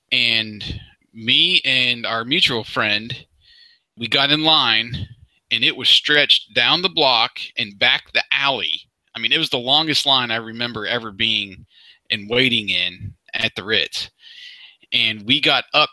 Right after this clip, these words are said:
to, there was a set of doors, and then there was another set of doors in the, the lobby area. And we got to that second set of doors, and they yelled out, "Sorry, we're sold out for the seven o'clock show."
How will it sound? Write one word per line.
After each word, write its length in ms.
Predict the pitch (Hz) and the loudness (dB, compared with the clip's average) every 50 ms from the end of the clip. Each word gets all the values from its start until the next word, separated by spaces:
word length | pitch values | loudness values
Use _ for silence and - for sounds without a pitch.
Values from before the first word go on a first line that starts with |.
| _ - | _ 0
to, 640 | - - 170 160 151 151 147 143 143 135 131 110 - _ _ _ _ _ _ _ - - _ | 2 4 6 6 6 6 6 4 2 0 -4 -6 -10 _ _ _ _ _ _ _ -20 -14 _
there 140 | 123 127 120 | -4 -4 -2
was 200 | 110 104 - - - - - | -2 -2 -2 -4 -4 -6 -6
a 80 | - 110 | -2 0
set 260 | - - 156 147 143 | 2 4 4 4 4
of 100 | 139 120 107 110 _ _ _ _ 120 113 | 2 0 0 -6 _ _ _ _ _ -2
doors, 580 | 147 156 151 156 156 156 156 156 151 - - - | 0 2 2 4 4 4 4 6 4 4 4 2
and 100 | 120 117 | -2 -4
then 80 | 120 117 | -4 -4
there 120 | 117 120 | -4 -4
was 120 | 113 113 110 | -4 -4 -4
another 300 | 110 120 151 185 180 143 | -4 -2 -2 0 2 2
set 220 | 123 - 143 123 | 4 4 4 2
of 120 | 120 113 104 | 2 0 -2
doors 680 | 123 120 120 120 113 113 110 107 - - - - - - - | 0 0 0 0 0 2 2 4 4 4 4 2 0 -4 -4
in 200 | - 127 123 117 | -6 -6 -4 0
the, 260 | 113 107 101 101 78 50 - - - - 104 | 2 2 2 2 2 -2 -4 -10 -16 -16 -14
the 80 | 104 104 | -14 -8
lobby 520 | 98 113 127 139 139 131 104 98 95 80 | -4 0 2 2 2 2 2 0 0 2
area. 400 | 85 101 95 92 90 82 85 - - _ - - - - - - - - | 2 2 0 0 0 0 -2 -4 -10 _ -20 -20 -20 -20 -20 -20 -16 -14
And 120 | 123 120 | -10 -4
we 80 | 113 120 | -4 -2
got 340 | 117 113 147 147 147 - - | 0 2 2 2 2 0 -2
to 60 | - - | -2 0
that 140 | 143 - - | 0 0 0
second 420 | - - - 143 143 - 123 104 | -2 0 0 0 0 -2 -4 -6
set 160 | - - 127 | -4 -4 -4
of 100 | 117 104 95 | -4 -4 -2
doors, 540 | 123 123 120 113 104 98 101 - - - - - - - - - - | 0 0 2 2 0 2 2 2 2 0 -4 -12 -16 -16 -16 -10 -4
and 160 | 110 113 107 | -4 -4 0
they 120 | 107 107 | 0 0
yelled 360 | 107 107 110 120 120 120 117 117 | 2 2 2 2 2 2 2 2
out, 500 | 120 107 107 104 98 95 - - - - _ _ _ _ | 2 2 2 0 0 -2 -4 -6 -10 -10 _ _ _ _
"Sorry, 500 | - - - - 160 147 151 143 131 127 | 2 2 4 4 6 6 6 6 6 4
we're 160 | 120 117 131 131 | 2 2 2 4
sold 340 | - - 160 139 131 131 | 4 4 4 4 4 4
out 260 | 131 123 120 110 98 - | 4 4 4 2 2 0
for 120 | - 120 | -6 -8
the 60 | 104 | -8
seven 280 | 104 - 139 120 110 107 | -4 0 0 0 -2 -4
o'clock 320 | 104 - 113 101 92 - | -6 -2 0 0 0 2
show." 400 | - - 127 110 101 90 82 98 | 2 2 4 2 0 0 -4 -8